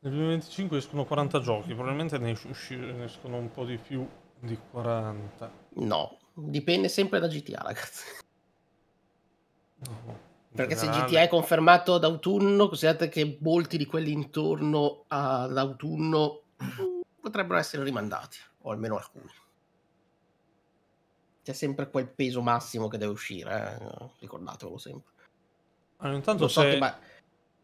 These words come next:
Speaker 2: può essere che magari qualche gioco che non c'entra nulla con G T A, tipo un gioco di Tetris, uscirebbe comunque, ma la maggior parte non vogliono scontrarsi contro quello.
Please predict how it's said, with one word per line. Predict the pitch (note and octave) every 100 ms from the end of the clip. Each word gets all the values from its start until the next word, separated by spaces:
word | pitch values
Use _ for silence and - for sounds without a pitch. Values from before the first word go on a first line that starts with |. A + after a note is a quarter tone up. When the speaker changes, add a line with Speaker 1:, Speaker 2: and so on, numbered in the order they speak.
| _
Speaker 2:
può | B2+
essere | A#2 D3+ B2+
che |
magari | C3 C#3+
qualche | D3 C3 C3+
gioco | B2 C3+
che | C#3
non | B2 A#2
c'entra | - C3+ A#2+
nulla | B2+ C3
con | B2 B2
G | A#2+
T | A2+
A, | A#2+ A2
tipo | A2+ A2 G2
un | A#2+
gioco | G#2+ A2+
di | G#2
Tetris, | G#2 F#2+ A2+ A2 - G#2+ F#2+ _
uscirebbe | C#3+ - A2+ A2 A2
comunque, | A2 A#2+ A#2 G#2+
ma | G#2 - _ _ _ _ _ _ _
la | D3 A#2+
maggior | A#2 A2+ G#2+
parte | A2 A2+ - A#2+ A2
non | A2 G#2+
vogliono | G#2 G#2 G#2
scontrarsi | - G2+ G#2 G#2 -
contro | - G2 -
quello. | - - -